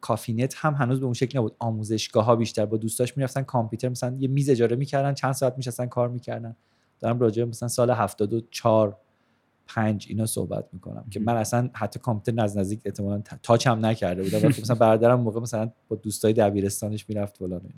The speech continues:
Speaker 2: مال اون موقعی که روی کامپیوترارو می‌پوشوندن.
Speaker 1: آ-، آره،
Speaker 2: <laughs>
Speaker 1: دقیقاً.
Speaker 2: کاورهای
Speaker 1: آره.
Speaker 2: خیلی کلفتی داشت.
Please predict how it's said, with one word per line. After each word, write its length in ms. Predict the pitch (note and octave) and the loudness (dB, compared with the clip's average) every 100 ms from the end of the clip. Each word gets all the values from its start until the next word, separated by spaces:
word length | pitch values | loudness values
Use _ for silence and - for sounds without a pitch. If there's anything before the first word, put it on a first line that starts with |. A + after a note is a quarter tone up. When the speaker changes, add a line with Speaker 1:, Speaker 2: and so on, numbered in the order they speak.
| - | -2
Speaker 2:
مال 180 | B2 B2 | 2 4
اون 120 | B2 | 4
موقعی 240 | A2+ A2+ | 6 4
که 120 | A#2+ B2 | 4 2
روی 260 | A2 G#2+ | 2 0
کامپیوترارو 720 | G#2 G#2 G2+ F#2+ G2 G2+ G2 | 0 -2 -4 -6 -4 -2 -2
می‌پوشوندن. 680 | G2 G2+ - G#2+ - D3 C3+ | -2 -4 -6 -4 4 6 8
Speaker 1:
آ-، 40 | |
آره، 440 | - B2+ C3 D#3 D#3+ | 10 12 12 12 12
Speaker 2:
<laughs> 60 | |
Speaker 1:
دقیقاً. 360 | C#3+ A#2 C#3+ B2 | 12 12 12 12
Speaker 2:
کاورهای 400 | A#2+ A#2+ B2 A#2+ | 10 10 10 8
Speaker 1:
آره. 180 | A2 B2+ | 8 6
Speaker 2:
خیلی 340 | - B2+ A#2 | 4 0 0
کلفتی 560 | A2+ A#2 A#2+ B2+ - A#2+ | 0 -2 -2 -4 -6 -6
داشت. 240 | A#2+ - | -4 -6